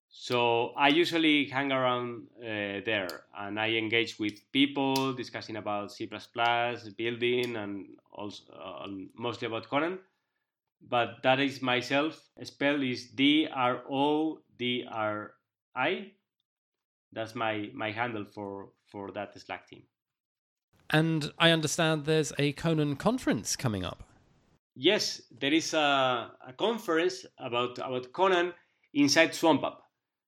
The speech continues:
Speaker 1: So swampUP is the J frog user conference that is going to be held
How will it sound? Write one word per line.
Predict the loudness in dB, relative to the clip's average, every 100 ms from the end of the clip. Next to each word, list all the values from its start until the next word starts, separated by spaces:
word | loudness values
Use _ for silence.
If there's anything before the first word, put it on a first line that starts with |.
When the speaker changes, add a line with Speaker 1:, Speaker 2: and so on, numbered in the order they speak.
| _
Speaker 1:
So | -10 0 0 0
swampUP | 4 6 8 6 6
is | -2 2
the | 2
J | 4 2
frog | 0
user | -4 -4 0
conference | 2 4 4 2 0 -10 _
that | -6 -4
is | -4
going | 0 0
to | 0
be | -4
held | 0 0 0